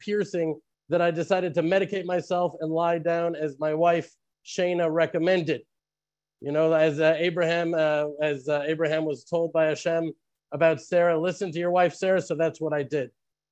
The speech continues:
Um, so I missed you all very much. But, you know, I was actually with my family in Netanya, uh, on vacation, um, which is, uh, you know, it's both a word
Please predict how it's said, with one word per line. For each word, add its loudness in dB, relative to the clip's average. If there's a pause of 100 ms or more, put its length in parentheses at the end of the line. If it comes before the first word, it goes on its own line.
(320)
Um, 4
so 0
I 4
missed -2
you 2
all 4
very 2
much. -2
But, 0
you -2
know, 2
I 2
was 2
actually 0
with 0
my 0
family -2
in 0
Netanya, 0 (720)
uh, 6
on 0
vacation, 0 (840)
um, 6
which -4
is, 2
uh, 6 (340)
you -4
know, 2
it's -2
both 4
a 4
word 6